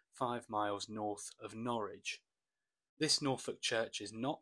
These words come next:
dedicated to Saint Faith, as you might think. Rather, it is dedicated to Saint Mary and Saint Andrew. The parish was home, though, to the Priory of Saint Faith,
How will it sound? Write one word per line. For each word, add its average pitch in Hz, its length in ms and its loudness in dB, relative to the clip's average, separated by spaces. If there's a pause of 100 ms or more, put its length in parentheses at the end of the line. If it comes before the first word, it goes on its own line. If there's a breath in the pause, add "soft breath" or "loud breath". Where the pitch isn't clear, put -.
dedicated 104 680 0
to 104 180 4
Saint - 420 0
Faith, 131 520 0
as 104 180 -4
you 104 100 -4
might 113 240 -6
think. - 360 -2 (480 soft breath)
Rather, 147 320 6
it 113 120 2
is 120 200 -4
dedicated 110 640 0
to 107 120 2
Saint 104 280 2
Mary 110 420 -4
and 107 160 -4
Saint 113 380 0
Andrew. 120 540 -4 (600)
The 110 80 -2
parish 123 500 4
was 147 300 6
home, 104 340 -2
though, 113 220 4
to 143 160 0
the 110 140 -6
Priory 135 680 2
of 110 160 -10
Saint 95 380 0
Faith, 101 400 0